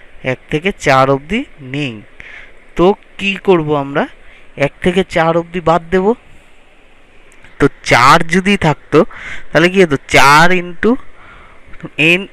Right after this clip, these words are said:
into n মানে চার, n plus one মানে কি? চার plus এক মানে পাঁচ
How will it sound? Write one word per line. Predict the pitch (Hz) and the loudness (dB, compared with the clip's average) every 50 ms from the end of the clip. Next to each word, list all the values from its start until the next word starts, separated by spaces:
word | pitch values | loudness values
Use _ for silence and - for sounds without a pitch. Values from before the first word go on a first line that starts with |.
| - 151 | -6 -6
into | 151 147 147 165 165 156 147 147 | -6 -4 -2 0 0 0 0 0
n | 151 156 156 | -2 -2 -4
মানে | 156 156 156 147 - - | -4 -4 -4 -6 -2 0
চার, | 160 165 175 202 233 - - - - - - - - - - - - - - - _ - - - - - - - - 156 165 | 2 4 4 2 2 -2 -8 -18 -20 -20 -20 -20 -20 -20 -20 -20 -20 -20 -20 -20 _ -20 -20 -20 -20 -20 -12 -6 -4 -4 -2
n | 165 - | -2 0
plus | 165 160 160 147 - 165 | 0 2 2 2 2 0
one | 160 170 175 180 | 0 0 -2 -6
মানে | 185 185 175 147 | -8 -8 -8 -8
কি? | 131 117 110 110 - - - - - - - - - _ - - - - - - - - - | -10 -12 -12 -12 -16 -20 -20 -20 -20 -20 -20 -20 -20 _ -20 -20 -20 -20 -20 -20 -20 -8 -2
চার | - 143 143 147 - - | 0 2 2 2 0 -2
plus | 156 151 147 139 - - - - 139 151 190 | -2 -2 -2 -4 -6 -10 -6 -4 -2 -2 -2
এক | 226 - - - 147 131 | -2 -4 -8 -16 -10 -8
মানে | 135 143 160 220 277 - - - | -8 -6 -6 -8 -10 -8 -2 0
পাঁচ | 135 139 151 196 240 | 2 2 4 2 0